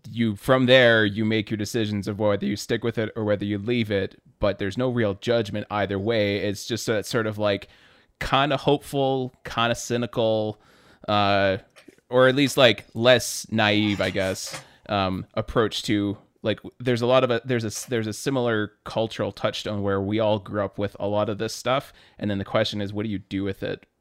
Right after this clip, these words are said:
as an adult? And I know there's a to-, a lot of people who are just like, "Nah, I have nothing to do with it."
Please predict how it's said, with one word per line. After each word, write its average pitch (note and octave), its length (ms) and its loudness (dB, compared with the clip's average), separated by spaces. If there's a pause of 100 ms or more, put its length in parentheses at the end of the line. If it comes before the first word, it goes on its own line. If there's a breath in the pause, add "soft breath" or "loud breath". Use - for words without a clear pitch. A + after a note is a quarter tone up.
(140)
as G3+ 160 -6
an - 60 -10
adult? - 420 -10 (300 loud breath)
And F#2+ 500 0
I G#2+ 80 -2
know G2+ 100 0
there's G2+ 220 -2
a F#2+ 60 -8
to-, G2 200 -2
a - 20 -2
lot G#2+ 240 0
of G#2 60 -4
people A2 180 -6
who G#2+ 60 -4
are G2+ 60 -4
just G#2 220 -8
like, G#2 260 -2
"Nah, A2 140 0
I G2+ 60 0
have G2+ 140 -2
nothing G2+ 220 -4
to G2 60 -8
do A2+ 120 0
with C3 160 2
it." C3 200 -4